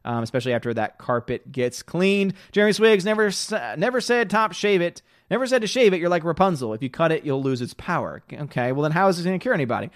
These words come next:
Larry Larry, "Watch Holiday Inn, Bing Crosby, black and white movie." Yeah, I've never actually seen that before. Hypern,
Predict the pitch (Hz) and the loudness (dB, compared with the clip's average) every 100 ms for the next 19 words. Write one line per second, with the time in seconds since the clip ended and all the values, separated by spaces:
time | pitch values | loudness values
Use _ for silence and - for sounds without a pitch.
0 | - - 160 196 208 202 180 185 180 170 | -20 -6 2 4 6 4 4 2 0 2
1 | 170 165 160 143 139 143 117 139 143 143 | 2 2 0 -2 -2 -4 -4 -4 -2 -4
2 | - 127 120 123 120 110 110 110 98 151 | -2 0 0 -4 -4 -6 -6 -10 -4 -2
3 | 220 208 170 120 123 135 135 - 123 - | -2 -2 -6 -6 -6 -6 -8 -8 -10 -10
4 | 135 127 - 127 120 117 - 113 190 185 | -10 -10 -10 -10 -8 -10 -12 -6 0 2
5 | 180 170 175 170 160 | 4 4 2 0 -2